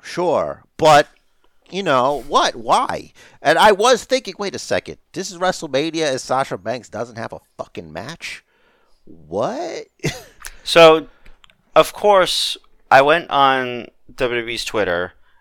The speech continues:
Speaker 2: and of course, you know, they, because they post literally everything that happens on SmackDown and Raw on their Twitter. And I found the clip with Naomi and Sasha saying, "Hey, we're a tag team. We're coming for the tag titles, blah, blah, blah, whatever." And I'm like,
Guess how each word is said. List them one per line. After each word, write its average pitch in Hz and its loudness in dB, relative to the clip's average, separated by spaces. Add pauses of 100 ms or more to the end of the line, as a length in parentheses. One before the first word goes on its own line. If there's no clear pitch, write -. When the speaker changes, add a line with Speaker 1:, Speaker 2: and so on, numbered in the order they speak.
(340)
Speaker 2:
and 113 0
of 104 -10
course, 117 0
you 120 -4
know, 104 -2
they, 98 -6 (220)
because 139 -4
they 131 -2
post 135 -2
literally 156 2 (100)
everything 151 2
that 117 2
happens 123 2
on 107 0
SmackDown 107 -2
and 95 -4
Raw 78 -6 (400)
on 113 4
their 107 0
Twitter. 95 -4 (540)
And 127 4
I 127 4
found 196 2
the 175 -6
clip 143 -4
with 135 -6
Naomi 123 0
and 107 -6
Sasha 110 2
saying, 107 -6
"Hey, 180 0
we're 165 -2
a 160 -2
tag 151 0
team. 131 -8
We're 120 -14
coming 123 -10
for 123 -12
the 117 -16
tag 120 -6
titles, 117 -8
blah, 107 -6
blah, 107 -6
blah, 101 0
whatever." 95 -4 (600)
And 147 4
I'm 151 4
like, 151 4